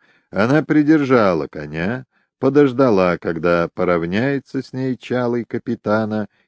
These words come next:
и тихо спросила: «Не сердишься?»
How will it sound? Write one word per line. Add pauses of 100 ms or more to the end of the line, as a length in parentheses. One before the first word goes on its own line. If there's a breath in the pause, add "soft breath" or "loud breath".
и
тихо
спросила: (640)
«Не
сердишься?»